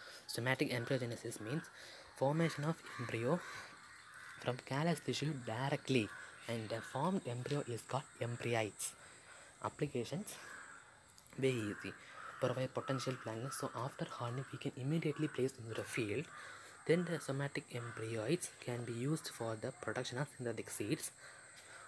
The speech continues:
Then somatic embryogenesis now found in many plants such as a-, ale-, Allium sativum, Oryza sativa, and, and also possible in many plants. So it is a very easy, so it is very easy to remember,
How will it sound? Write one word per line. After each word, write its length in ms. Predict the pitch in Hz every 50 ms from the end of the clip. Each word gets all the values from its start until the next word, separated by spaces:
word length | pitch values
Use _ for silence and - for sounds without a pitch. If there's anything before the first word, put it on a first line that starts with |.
| - -
Then 240 | 131 180 226 254 233
somatic 400 | - - 151 156 160 151 - 147
embryogenesis 640 | 143 139 135 139 143 131 135 135 127 - 143 - -
now 160 | 127 117 120
found 480 | 117 - - 123 127 135 135 131 127 120 - - - - - -
in 180 | 117 117 117 113
many 240 | 110 117 135 147 139
plants 300 | - - 117 117 120 -
such 80 | 110
as 100 | 113 107 - -
a-, 320 | 117 120 - - - 113
ale-, 200 | 113 110 113 107 - -
Allium 300 | 120 120 120 123 120 120
sativum, 500 | 120 - 117 113 113 110 117 113 120 151 151 - - - - - - - - - - -
Oryza 540 | 110 110 117 131 135 135 - - 143 143 143
sativa, 560 | - 120 113 - 104 104 104 98 90 - - - - 110
and, 180 | 104 117 131 - - 135 139 143 - - 151
and 160 | 175 190 185
also 300 | 165 156 165 160 - - -
possible 360 | - 147 143 - - 135 127
in 140 | 131 160 185 -
many 240 | - 151 175 180 165
plants. 420 | - - 90 - - - - - - - - - - - - - - - - - -
So 100 | - 120
it 120 | 110 110
is 140 | 127 117 -
a 20 | 113
very 460 | 107 113 123 151 170 160 139 131 135
easy, 320 | 123 - - 151 165 175 - - - - - - - - - - - - - - -
so 220 | - - 123 120 113 113 - - - - - - - - - - - - - - - - -
it 40 | 117
is 120 | 117 107
very 220 | 104 117 127 147 175
easy 280 | 165 151 139 - 147
to 100 | 135 139
remember, 420 | 127 123 135 147 147 143 143 165